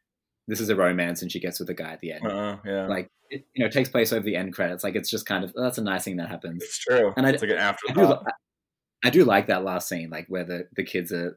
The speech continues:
Speaker 1: throwing her. But I'm also, like, I got to that point where I was like, "Oh, I don't, I don't really care if she's with this guy." I mean, it's nice. Like, he's a nice guy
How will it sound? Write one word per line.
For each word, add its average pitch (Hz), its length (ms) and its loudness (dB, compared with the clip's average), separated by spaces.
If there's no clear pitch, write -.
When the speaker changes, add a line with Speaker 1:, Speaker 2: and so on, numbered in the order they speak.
Speaker 1:
throwing 87 260 -2
her. 78 180 -8
But 139 80 4
I'm 143 100 6
also, 143 260 2
like, 123 160 4
I - 120 -4
got 127 100 0
to - 80 -4
that 110 180 -2
point 107 160 -2
where 107 60 -4
I 104 40 -2
was 107 60 -4
like, 117 120 -8
"Oh, 165 280 -6
I 135 40 -6
don't, 156 220 -2
I 139 40 -12
don't 107 280 -8
really 98 420 -2
care 87 240 -6
if 85 60 -10
she's 85 200 -10
with 85 140 -10
this 82 140 -14
guy." 78 160 -8
I 90 60 -6
mean, 104 140 -2
it's 101 200 -4
nice. 95 520 -4
Like, 104 140 -6
he's 113 140 -2
a 104 80 -4
nice 95 260 -4
guy 90 480 -4